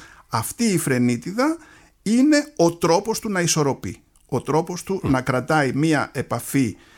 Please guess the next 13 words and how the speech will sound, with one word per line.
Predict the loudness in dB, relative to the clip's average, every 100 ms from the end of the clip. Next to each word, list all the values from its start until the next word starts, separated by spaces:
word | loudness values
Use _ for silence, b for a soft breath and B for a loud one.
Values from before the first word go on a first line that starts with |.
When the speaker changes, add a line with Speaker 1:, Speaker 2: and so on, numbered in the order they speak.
| B B B
Speaker 1:
με | -4 -2
τον | -2 0
εαυτό | 0 -2 2 2 2
του | -2
και | -8 -8
με | -8
τον | -10
κόσμο | -4 -2 -2 0 0 0
στα | -4 -6 -6
πλαίσια | -2 0 0 -2 -2
μιας | 0 2 0 -4 -10 B B B
σχετικής | -4 -2 -2 -2 -2 -2
ισορροπίας, | -2 -2 -2 -2 0 0 -2 -6